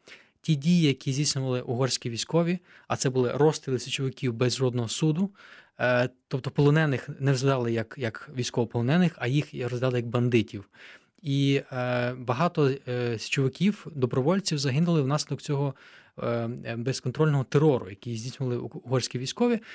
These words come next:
вважаючи, що це є певна, так би мовити, певний хаос, ситуація, яка неконтрольована, е, тобто якесь населення чинить опір, Е, десь є уніформа, десь немає, ніхто на це не звертає уваги. І в, в такій ситуації здійснювалися дуже, е, дуже ганебні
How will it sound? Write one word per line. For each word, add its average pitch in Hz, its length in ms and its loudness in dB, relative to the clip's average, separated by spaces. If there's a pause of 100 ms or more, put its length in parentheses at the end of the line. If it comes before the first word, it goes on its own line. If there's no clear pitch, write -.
(180)
вважаючи, 220 400 0
що - 120 -6
це 190 180 0
є 180 60 2
певна, 180 360 2
так 139 160 -2
би 139 80 -4
мовити, 139 680 -2
певний 135 220 2
хаос, 208 400 0
ситуація, 160 460 0
яка 131 120 -2
неконтрольована, 190 840 2 (440)
е, 123 400 2
тобто 143 320 0
якесь 147 460 2
населення 147 440 2
чинить 135 440 0
опір, 196 380 2 (440)
Е, 123 200 2
десь 147 380 2
є 196 160 4
уніформа, 175 560 4
десь 131 280 2
немає, 185 400 2
ніхто 156 220 0
на 143 80 4
це 135 140 -2
не 135 60 4
звертає 127 280 2
уваги. 165 340 2 (320)
І 139 80 0
в, 131 580 -4
в 123 180 -12
такій 151 220 2
ситуації 165 520 0
здійснювалися 139 420 0
дуже, 131 300 -2 (400)
е, 117 220 2
дуже 131 420 0
ганебні 123 540 0